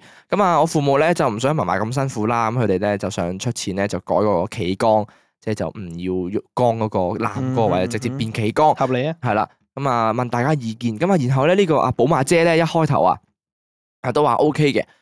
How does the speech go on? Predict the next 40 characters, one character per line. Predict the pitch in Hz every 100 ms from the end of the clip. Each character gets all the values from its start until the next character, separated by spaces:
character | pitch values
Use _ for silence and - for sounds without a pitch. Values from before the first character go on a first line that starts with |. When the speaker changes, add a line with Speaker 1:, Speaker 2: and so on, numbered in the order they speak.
| _ -
Speaker 1:
咁 | 127
呢， | 135
就 | 127
搵 | 95 113
咗 | 120 107 110
裝 | 123
修 | 123 120
師 | 123
傅 | 117 101
嚟 | 71
睇 | 104 117
啦。 | 127
咁 | 101 147
啊， | 135
直 | 127
到 | 131 143 135 139 _ _
後 | - 139
來 | 135 95 139
啊， | - _
個 | -
裝 | 170 220
修 | 220
師 | 226
傅 | 180
呢， | 180
就 | 180
同 | 147 107
返 | 160
父 | 139
母 | 107 107
講， | 131
佢 | 135
話： | 131 139 170 _ _ -
「喂， | 143
誒， |
佢 | 190 156
唔 |
想 | - 196
整 |
喎。」 | 196